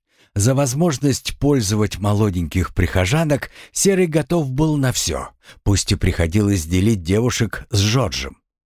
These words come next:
Или это ширма?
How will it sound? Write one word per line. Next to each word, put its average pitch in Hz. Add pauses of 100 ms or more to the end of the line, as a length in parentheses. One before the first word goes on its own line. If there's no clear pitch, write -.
(840)
Или 78
это -
ширма? 143